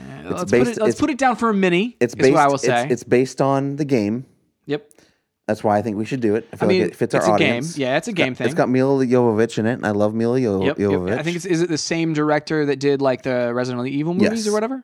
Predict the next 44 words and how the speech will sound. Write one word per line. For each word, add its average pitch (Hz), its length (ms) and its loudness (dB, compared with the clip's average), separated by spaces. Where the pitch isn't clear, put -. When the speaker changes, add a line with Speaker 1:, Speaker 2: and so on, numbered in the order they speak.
Speaker 1:
it 190 100 -2
is. - 380 -10
Paul 98 260 0
W 92 260 -2
S 90 140 -8
Anderson. 92 440 -8
Speaker 2:
So 113 200 -10
they've 117 340 -8
done, 123 680 -2
like, 117 160 -4
this 120 220 -6
is 120 100 -12
the 120 80 -6
team 175 380 -2
that 165 100 0
has 135 140 -2
done 151 320 2
Speaker 1:
This 202 80 2
is 226 100 -2
the 117 100 2
new 104 420 2
Speaker 2:
some, 139 340 -8
uh, 135 240 0
video 147 220 -2
game 143 140 -4
stuff - 180 -6
before. 151 400 -4
Speaker 1:
and 104 100 0
I 95 60 2
li-, 95 180 0
and 104 80 0
I, 92 140 0
and 95 200 -2
I 92 80 -2
like 92 260 -4
them. 107 220 -6
Speaker 2:
Yeah. 196 120 -10
So - 140 -4
I, 170 160 2
we'll 220 400 2
put 214 160 2
it - 20 4
down 208 80 2
for 175 160 2